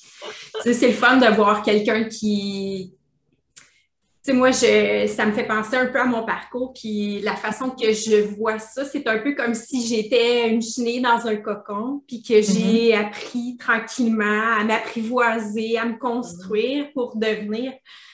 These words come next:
Speaker 1: quand, euh, quand tu te sens, euh, les ailes grandes ouvertes, mais comme tu
Speaker 2: Ouais.
Speaker 1: dis, dans l'humil-,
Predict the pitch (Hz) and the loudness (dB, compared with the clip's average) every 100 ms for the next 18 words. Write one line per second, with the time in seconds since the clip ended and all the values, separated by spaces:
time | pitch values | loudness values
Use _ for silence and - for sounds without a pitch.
0 | _ _ _ _ _ _ - 226 220 - | _ _ _ _ _ _ -10 -6 -6 -2
1 | 214 196 202 233 220 - - 208 208 - | 0 0 -2 -6 -6 -8 -2 -2 -2 -4
2 | 269 277 277 214 196 190 - - _ _ | -4 -2 -2 -2 -2 -4 -8 -16 _ _
3 | _ _ _ _ _ _ _ _ 202 226 | _ _ _ _ _ _ _ _ -4 -2
4 | 226 254 247 247 254 285 269 240 208 233 | 0 0 0 0 2 2 2 -2 -2 -2
5 | 277 311 - 233 240 247 175 175 214 311 | -2 -4 -6 -4 -2 -4 -2 -2 -2 0
6 | 311 247 247 254 247 220 | 2 2 2 2 0 -4